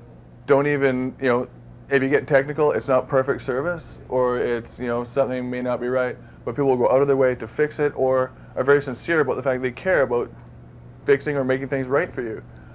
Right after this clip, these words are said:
Um, someone, you know, if a drink is mixed up, something, I've always taken the utmost care to make that person walk away from me with a smile on their face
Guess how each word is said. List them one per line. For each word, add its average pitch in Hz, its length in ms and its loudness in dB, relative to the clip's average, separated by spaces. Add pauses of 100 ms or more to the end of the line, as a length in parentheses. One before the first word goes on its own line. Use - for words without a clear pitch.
(300)
Um, 123 560 0 (1400)
someone, 131 540 -4 (260)
you 127 60 -6
know, 120 220 -2
if 120 220 -4
a 120 260 0
drink 135 340 -2
is 135 80 -6
mixed 135 320 -6
up, 131 240 2 (120)
something, 131 320 -2
I've 123 120 -2
always 131 180 0
taken 123 480 -4 (560)
the 117 160 4
utmost 143 280 0
care 151 180 4
to 131 60 2
make 127 180 -2
that 131 200 2
person 127 300 -2
walk 131 220 2
away 135 180 4
from 143 120 -6
me 113 80 -4
with 113 140 -2
a 117 40 -2
smile 127 260 2
on 135 100 2
their 127 120 -4
face 123 420 -2